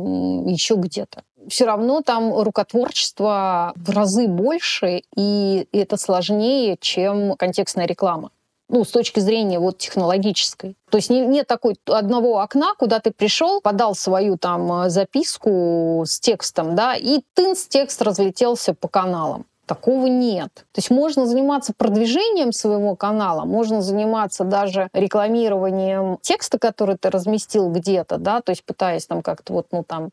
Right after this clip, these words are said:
разными способами, э, это сделать, в том числе с помощью вполне себе официальных дзеновских. Но при этом не, я не могу ск-, назвать это уже такой развитой,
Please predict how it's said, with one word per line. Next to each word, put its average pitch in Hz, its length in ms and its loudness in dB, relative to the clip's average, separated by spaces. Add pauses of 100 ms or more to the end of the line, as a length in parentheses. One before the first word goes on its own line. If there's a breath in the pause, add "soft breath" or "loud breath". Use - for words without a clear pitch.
(120)
разными 175 760 0
способами, 180 720 -2
э, 175 580 -6
это - 160 -2
сделать, 196 420 0
в - 80 -12
том 185 120 0
числе - 280 -4
с - 60 -12
помощью 170 420 -4
вполне 185 320 0
себе 175 260 0
официальных 175 600 -2
дзеновских. 175 580 -4
Но 214 460 2
при 196 140 2
этом 247 480 0
не, 226 280 2
я 214 120 2
не 226 100 2
могу 226 260 0
ск-, - 140 -4
назвать 233 400 0
это 190 180 -2
уже 185 720 0
такой 180 300 0
развитой, 220 520 0